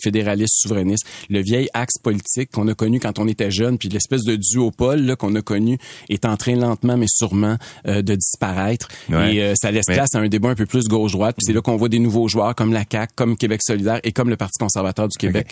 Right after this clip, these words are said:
Speaker 2: Ok.
Speaker 1: émerger.
Speaker 2: Mais, mais tu sais, dans la région de Québec où vous êtes relativement
Speaker 1: Oui.
Speaker 2: fort, là, vous allez chercher le, vos appuis les plus importants,
Speaker 1: Oui.
Speaker 2: je pense, là. Vous êtes très présent à la radio,
Speaker 1: Oui.
Speaker 2: euh, notamment dans, à, à la radio de, de choix à, à Québec,
Speaker 1: Oui,
Speaker 2: là.
Speaker 1: Radio X.
Speaker 2: Euh, Radio X.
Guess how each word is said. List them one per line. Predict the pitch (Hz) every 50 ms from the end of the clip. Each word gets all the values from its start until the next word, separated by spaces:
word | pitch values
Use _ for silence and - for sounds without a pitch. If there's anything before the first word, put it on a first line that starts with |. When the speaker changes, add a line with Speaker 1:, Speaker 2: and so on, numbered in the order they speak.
| - -
Speaker 2:
Ok. | -
Speaker 1:
émerger. | 113 110 110 98 98 98 92 98
Speaker 2:
Mais, | 92 - - 202
mais | -
tu | -
sais, | - 220
dans | 180 135
la | 120
région | 113 117 110 143 170
de |
Québec | 160 - 120 107 143 170 - -
où |
vous | 107 92 90 104
êtes | 107 -
relativement | - 98 95 95 95 - 101 95 110 104
Speaker 1:
Oui. | 90 -
Speaker 2:
fort, | - 123 135 180 196
là, | 147 135
vous | 117 95 90
allez | 95 95 98
chercher | 95 - 110 92 - - 117
le, | 104 92 85 80 78 73 71 67 65 65 67 65 65 - - - - - -
vos | - - 98 92 87
appuis | 98 90 - - 117
les | 104 92
plus | - - 95 95
importants, | 95 87 - - - - 143
Speaker 1:
Oui. | - 233
Speaker 2:
je | 131
pense, | 87 - 113 143 226 269 - -
là. | 156 165 185 - - - - -
Vous | 110
êtes | 117 -
très | - - 170 175
présent | - 151 135 120 131 139
à | 127
la | 117 104
radio, | 92 95 92 82 82 95 110 120 120 113 101
Speaker 1:
Oui. | - 82
Speaker 2:
euh, |
notamment | 85 101 101 - 107 95 95 104 113 120 113
dans, | 107 92
à, | 85 85 82 80 78 71 62 87 98
à | - - 101 104
la | 101 98
radio | 95 92 90 113
de, | 117 101 92 85 82
de | 82 107
choix | - - - - 110 101 82
à, | 69 64 67 64 58 73 - - 80
à | 87
Québec, | - - 80 73 78
Speaker 1:
Oui, | - 170 -
Speaker 2:
là. | - - -
Speaker 1:
Radio | 117 127 104 123 123
X. | 107 85 - - - - - -
Speaker 2:
Euh, | 85 85 80 80
Radio | 80 98 98 92 98 87
X. | 73 64 - - -